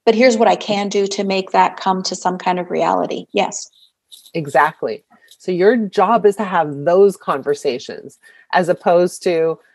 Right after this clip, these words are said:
Speaker 2: you know, "I worked in apparel and I, now I wanna go to package or consumer goods." That's not the conversation you wanna be having.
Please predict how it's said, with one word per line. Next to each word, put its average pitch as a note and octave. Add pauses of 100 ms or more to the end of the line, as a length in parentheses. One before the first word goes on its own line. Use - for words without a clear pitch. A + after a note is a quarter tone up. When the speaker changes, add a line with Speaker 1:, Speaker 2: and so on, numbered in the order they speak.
(260)
Speaker 2:
you F#3+
know, F3+
"I E3+
worked F#3
in E3
apparel A#3+
and F3+
I, D#3+
now D#3+
I E3+
wanna F3
go D#3
to C#3+
package E3
or C#3+
consumer A#3+
goods." G#3+
That's -
not A3+
the A3+
conversation D#3+
you C#3
wanna C#3
be C3
having. C#3+